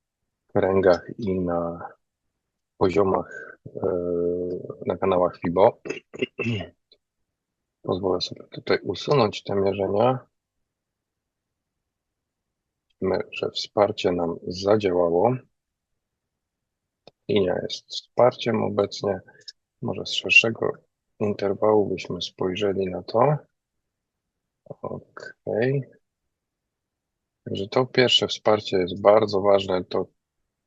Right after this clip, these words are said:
ta linia i opór wynikający cztery czterdzieści dwa,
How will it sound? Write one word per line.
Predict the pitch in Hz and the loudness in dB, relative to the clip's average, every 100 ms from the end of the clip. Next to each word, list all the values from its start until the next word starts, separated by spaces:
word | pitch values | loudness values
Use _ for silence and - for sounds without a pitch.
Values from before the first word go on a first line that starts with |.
| _ | _
ta | 110 107 | 2 2
linia | 98 104 98 95 - _ _ _ - | 2 0 2 0 -2 _ _ _ -2
i | 170 156 - _ _ _ _ | 0 0 -2 _ _ _ _
opór | - 104 - - 98 95 - _ - | 4 4 4 -2 -2 -4 -16 _ -10
wynikający | 95 90 - 92 90 90 - 95 95 - | -6 -6 -4 -2 -2 -4 -2 -4 -4 -8
cztery | - 139 110 95 | -2 2 4 2
czterdzieści | - - _ 92 87 90 90 - - - | -2 -4 _ 0 0 -2 -4 -4 -6 -10
dwa, | - - 147 | -6 4 6